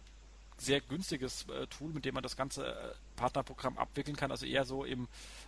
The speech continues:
ähm, im semi-professionellen Bereich, aber glaub ich, für viele kleine Shop-Betreiber durchaus mehr als ausreichend, sonst würde es Eisi auch nicht empfehlen.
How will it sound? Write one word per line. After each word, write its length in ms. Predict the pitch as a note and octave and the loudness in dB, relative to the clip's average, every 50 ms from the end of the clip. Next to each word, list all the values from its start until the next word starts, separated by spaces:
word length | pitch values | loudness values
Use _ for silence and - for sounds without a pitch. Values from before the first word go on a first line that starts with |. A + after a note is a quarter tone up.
| - - - | -10 -2 2
ähm, 480 | B2+ B2+ B2+ B2+ B2 B2 B2 A#2+ B2 | 4 6 8 10 10 10 8 6 4
im 180 | C3+ B2+ C3+ A#2+ | 2 2 2 2
semi-professionellen 840 | A#2+ C3 D#3+ E3+ - - - B2+ - A#2 - C3 B2+ B2 A#2+ A#2+ A#2 | 2 4 4 2 2 0 -2 -4 -4 -2 -2 0 2 2 2 2 2
Bereich, 340 | B2 A#2 A#2 A#2+ B2+ C#3 - | 2 6 6 6 6 6 4
aber 140 | - C3 B2 | 2 2 4
glaub 180 | - A#2+ C3+ | 6 4 4
ich, 60 | C#3+ | 4
für 80 | - B2+ | 0 -2
viele 300 | - - C#3+ D3 C#3 C#3 | 0 2 2 2 2 2
kleine 300 | - B2+ B2 B2+ D3 D3 | 8 10 12 12 12 8
Shop-Betreiber 580 | - - C#3 - D3 - - C3+ C3 B2 C3 A#2+ | 4 0 0 -2 -2 4 6 6 6 8 6 2
durchaus 560 | - - E3+ F3 - - C3+ C3+ - - - | 2 0 0 0 2 2 2 0 2 0 2
mehr 180 | B2 C3 C#3+ | 2 4 4
als 140 | C#3+ C#3 - | 4 4 4
ausreichend, 640 | - A2 C#3+ D#3 - - - A#2+ B2+ - - C#3+ - | 0 0 0 0 0 4 4 6 6 4 2 0 -4
sonst 160 | B2 A2 - | -4 -6 -6
würde 100 | C3 B2 | -6 -6
es 80 | A#2 - | -2 2
Eisi 280 | - B2 C3 B2+ B2 | 4 4 4 4 0
auch 120 | A2+ G#2+ A#2 | -2 -2 -2
nicht 140 | A#2+ - A#2+ | -2 -2 -2
empfehlen. 420 | A#2+ - - - B2 D3+ E3+ E3+ | -4 -4 -2 0 0 0 0 -2